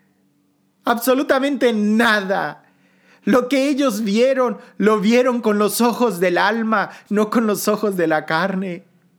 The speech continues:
Al entrar seguramente han de ver, sí,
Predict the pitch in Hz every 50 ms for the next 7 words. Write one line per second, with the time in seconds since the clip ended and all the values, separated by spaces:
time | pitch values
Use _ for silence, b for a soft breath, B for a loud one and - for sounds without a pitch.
0 | _ B B B B B B - 285 302 277 285 269 262 262 - 262 302 311 320
1 | 320 - - 277 277 277 285 285 277 277 269 277 302 320 - 269 247 240 247 B
2 | B B B B 247 262 269 285 277 269 233 269 262 - - - _ _ - -
3 | - - 233 226 175 - - _